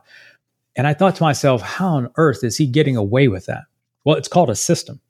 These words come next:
<laughs> right? And you'd think, "Well, he's super busy. How could he get away with not calling people back?" Well, he decided. He got intentional about that strategy. And I'd later learn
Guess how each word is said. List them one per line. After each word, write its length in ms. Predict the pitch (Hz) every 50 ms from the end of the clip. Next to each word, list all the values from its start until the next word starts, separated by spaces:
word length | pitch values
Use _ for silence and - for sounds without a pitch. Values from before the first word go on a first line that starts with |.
| _ _ - - - - 190
<laughs> 480 | 160 - - _ 214 180 - - -
right? 200 | 180 175 - - _ _ _ _ _ _ _ _ _ _ _ _ _ _ _ _ _
And 240 | - 156 147 143 147
you'd 140 | 160 160 147
think, 160 | 180 165 -
"Well, 100 | 165 160
he's 200 | 139 190 208 -
super 260 | - 214 214 - 180
busy. 280 | 160 175 190 151 117 123
How 160 | 123 147 175
could 160 | - - 165
he 60 | 175 165
get 160 | - 175 165
away 180 | 156 165 165
with 140 | 156 143 139
not 220 | 156 165 151 - -
calling 260 | 160 165 165 160 151
people 200 | 151 143 - 143
back?" 340 | 165 165 156 131 - - _ _ _ _ _ _ _
Well, 300 | 165 170 165 170 - _ _ _ _ _ _ _ _ _
he 180 | _ - 196 208
decided. 680 | 180 202 190 - - - - - 233 196 127 98 98 - _ _ _ _ _
He 140 | - - 202
got 220 | 175 190 185 175
intentional 760 | 175 175 170 147 - 180 196 202 185 - 123 101 92 101 - - _
about 340 | - 120 104 139 135 131 -
that 180 | 143 127 120 -
strategy. 540 | - 147 143 131 117 104 98 - - 127 - _ _ _ _ _ _ _
And 120 | 127 131 143
I'd 140 | 151 139 147
later 280 | 175 196 190 175 143
learn 460 | 131 135 139 139 127 117 107 104 110